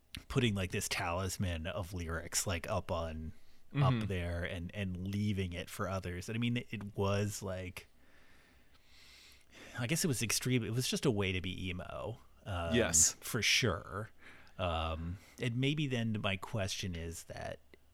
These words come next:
Speaker 1: you know, was there something, you know, particularly special about aim, or was it just that, like, that's what there was when we were that age? Like, I mean, so because, uh, and it, it,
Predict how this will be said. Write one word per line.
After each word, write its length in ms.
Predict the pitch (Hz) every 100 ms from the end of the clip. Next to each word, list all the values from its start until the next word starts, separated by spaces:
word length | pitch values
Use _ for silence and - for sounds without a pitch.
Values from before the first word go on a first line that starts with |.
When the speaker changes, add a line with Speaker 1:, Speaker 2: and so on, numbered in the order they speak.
| -
Speaker 1:
you 140 | 104
know, 320 | 95 87 85 - - - - - - 123
was 480 | 104 104 127 131 139 -
there 420 | 120 123 139 139
something, 920 | - - 117 135 - 139 139 139 143 - - - - - - - - -
you 140 | 120 95
know, 100 | 87
particularly 920 | - 101 - - 120 - 110 110 107
special 720 | - - 107 - 113 104 104
about 560 | 90 - 85 92 101 -
aim, 580 | 107 95 104 131 143 147
or 240 | 104 110 127
was 180 | 120 113
it 120 | 101
just 260 | 104 -
that, 180 | 107 90
like, 400 | 90 87 82 - - - - - - - - -
that's 280 | 110 98 -
what 120 | 92
there 100 | 90
was 340 | 87 85 80
when 120 | 95
we 100 | 90
were 140 | 85 85
that 240 | 85 85
age? 580 | 50 50 82 101 - - -
Like, 200 | 117 -
I 40 | 131
mean, 160 | 131
so 200 | 127 147
because, 420 | 117 120 131 117 -
uh, 120 | 95 98 - -
and 240 | 113 113 92
it, 200 | 107 69
it, 440 | 65 57 69 -